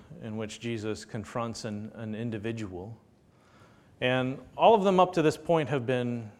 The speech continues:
healings. Jesus comes and he heals the lepers. He, uh, he takes away sins. He heals the paralytic, causes on, causes on him to rise up. He heals the blind man Bartimaeus in the story just before this.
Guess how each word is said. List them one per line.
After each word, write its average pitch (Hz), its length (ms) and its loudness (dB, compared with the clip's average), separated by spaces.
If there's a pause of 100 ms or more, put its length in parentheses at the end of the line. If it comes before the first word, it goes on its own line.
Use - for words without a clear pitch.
(140)
healings. 98 560 -4 (200)
Jesus 123 320 -6
comes 123 380 -6
and 110 460 -6 (1700)
he 123 240 -4
heals 135 380 0
the 110 80 -4
lepers. 131 640 -4 (320)
He, 107 320 -8
uh, 101 160 -8 (1040)
he 117 120 -8
takes 139 260 2
away 120 180 -2
sins. 127 380 -4
He 117 100 -4
heals 127 220 -2
the 123 80 -10
paralytic, 127 560 0
causes 120 260 -4
on, 113 220 -6 (180)
causes 127 260 0
on 120 180 -4
him 123 180 -4
to 120 100 -6
rise 113 340 -2
up. 123 200 -4
He 110 100 -8
heals 127 400 -2
the 120 140 -10
blind 127 360 -2
man 123 260 -4
Bartimaeus 120 640 0
in 120 60 -6
the 117 80 -4
story 123 400 -2
just 117 300 -6
before 127 380 -2
this. 120 400 -6